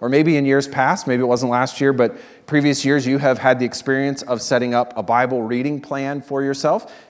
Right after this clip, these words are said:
Maybe some of you are getting started on that today, and you plan to make it through the whole Bible in a year, and somewhere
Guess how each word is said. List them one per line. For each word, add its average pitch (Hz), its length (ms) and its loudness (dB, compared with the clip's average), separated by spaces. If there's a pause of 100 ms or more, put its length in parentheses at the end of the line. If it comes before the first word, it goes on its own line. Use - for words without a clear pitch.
Maybe 101 240 -10
some 110 280 -8
of 101 100 -12
you 139 220 -4
are 110 440 -4 (240)
getting 123 220 -6
started 127 460 -4
on 120 300 -2
that 123 280 0
today, 139 580 2 (280)
and 123 120 0
you 127 80 0
plan 156 380 2
to 147 140 -2
make 131 240 2
it 127 100 0
through 139 220 -2
the 127 100 2
whole 135 220 0
Bible 131 420 4
in 123 160 -2
a 120 80 -2
year, 151 580 0 (360)
and 131 480 -2
somewhere 151 1080 0